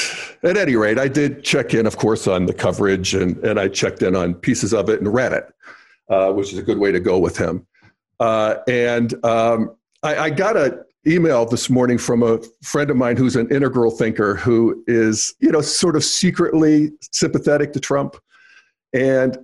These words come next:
he, his message was, uh, some version of, "So how you feeling about Donald Trump this morning?"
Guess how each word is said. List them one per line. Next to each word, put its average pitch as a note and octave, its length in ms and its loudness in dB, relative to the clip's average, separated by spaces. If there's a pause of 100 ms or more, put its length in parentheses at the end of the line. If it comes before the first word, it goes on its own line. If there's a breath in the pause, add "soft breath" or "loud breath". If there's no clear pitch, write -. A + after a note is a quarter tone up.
he, D3 540 2
his C3+ 240 2
message C#3 380 0
was, C3 400 0
uh, A#2 340 2
some A#2+ 220 0
version A#2+ 340 2
of, A2+ 380 -2
"So - 160 -2
how E3+ 100 0
you D#3 140 2
feeling D#3 500 0
about A#2 460 0
Donald B2 340 0
Trump A#2+ 320 -4
this - 180 -6
morning?" D#3+ 360 0